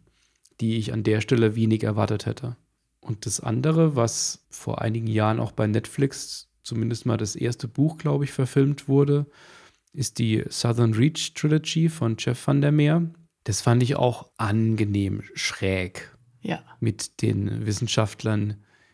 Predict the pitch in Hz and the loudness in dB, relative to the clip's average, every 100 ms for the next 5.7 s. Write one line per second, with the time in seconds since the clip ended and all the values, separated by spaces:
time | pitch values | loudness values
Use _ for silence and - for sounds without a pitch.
0 | _ _ 123 107 117 107 104 104 - 110 | _ _ -4 -2 0 0 0 0 0 0
1 | 104 107 113 101 101 101 - - _ - | 0 -2 -2 -4 -4 -4 -6 -10 _ 2
2 | 120 120 120 117 113 107 - _ _ 110 | 6 6 6 6 4 0 -8 _ _ 0
3 | 110 113 - 120 113 110 107 104 120 104 | 0 0 0 0 2 0 -2 -2 0 0
4 | - - - 117 110 - 110 - - - | 0 -2 2 4 4 2 0 -2 -8 -4
5 | 110 - - - - 50 - | -4 -4 -8 -8 -8 -8 -14